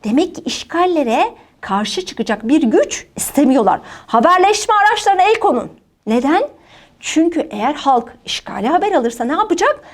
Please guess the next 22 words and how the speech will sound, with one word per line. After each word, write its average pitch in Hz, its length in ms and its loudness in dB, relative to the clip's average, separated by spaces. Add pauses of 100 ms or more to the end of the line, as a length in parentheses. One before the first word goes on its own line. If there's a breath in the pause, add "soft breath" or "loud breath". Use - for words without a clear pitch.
(240 loud breath)
Ayaklanacak. 262 600 -2
Bunu 233 160 0
engellemeye 294 480 2
çalışıyorlar. - 440 -10 (340 loud breath)
Çanakkale 427 600 2
ve 403 100 0
İstanbul 453 460 2
Boğazları 330 500 2
itilaf 359 480 2
devletlerinin 381 420 -2
kontrolünde 339 600 0
olacak. 226 300 -2 (560 loud breath)
Hatırlayın, 392 500 0
Çanakkale 370 520 0
geçilmezdi. 359 720 0 (160)
İşte - 240 -12
Çanakkale 294 760 -2
ne 285 100 -4
yapıyoruz? 269 400 -4
İtilafların 294 600 -2
eline 269 400 0 (440 loud breath)
veriyoruz. 240 480 2